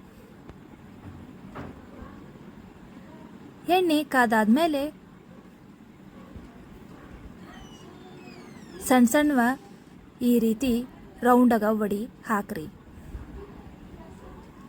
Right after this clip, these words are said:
ಇವು ಜಾಸ್ತಿ ಎಣ್ಣೆ ಅಂಕ್ರು ಹೀರ್ಕೊಳಂಗಿಲ್ರಿ. ಮತ್ತ ಸಂಜೆ ಟೈಮ್ನಾಗ ಯಾರಾರ ಮನೆ ಗೆಸ್ಟ್ ಬಂದಾಗ, ಹಬ್ಬದ ಟೈಮ್ನಾಗ ಈ ರೀತಿ ಮಾಡ್ಕೊಂಡ್ ತಿನ್-, ತಿನ್ರಿ. ಮತ್ತ ಇವು ಭಾಳ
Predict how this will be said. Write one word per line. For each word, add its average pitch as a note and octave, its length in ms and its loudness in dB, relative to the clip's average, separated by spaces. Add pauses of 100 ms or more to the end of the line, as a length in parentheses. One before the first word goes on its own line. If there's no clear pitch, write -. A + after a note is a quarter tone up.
(520)
ಇವು D#4+ 140 2 (100)
ಜಾಸ್ತಿ C4+ 300 2 (120)
ಎಣ್ಣೆ B3+ 280 6
ಅಂಕ್ರು A#3+ 240 2
ಹೀರ್ಕೊಳಂಗಿಲ್ರಿ. G#3+ 840 2 (500)
ಮತ್ತ A#3+ 160 0
ಸಂಜೆ A#3+ 420 6
ಟೈಮ್ನಾಗ A#3+ 460 4 (180)
ಯಾರಾರ A3 260 2 (140)
ಮನೆ A3 240 6
ಗೆಸ್ಟ್ A#3 260 0 (100)
ಬಂದಾಗ, A3 380 6 (1200)
ಹಬ್ಬದ A#3 360 6
ಟೈಮ್ನಾಗ G#3+ 400 4 (280)
ಈ A#3 200 2
ರೀತಿ A3 260 0 (420)
ಮಾಡ್ಕೊಂಡ್ A3 520 4
ತಿನ್-, G#3 260 2 (140)
ತಿನ್ರಿ. G#3+ 340 6 (540)
ಮತ್ತ C4+ 140 2 (120)
ಇವು C#4 160 2
ಭಾಳ A3+ 320 6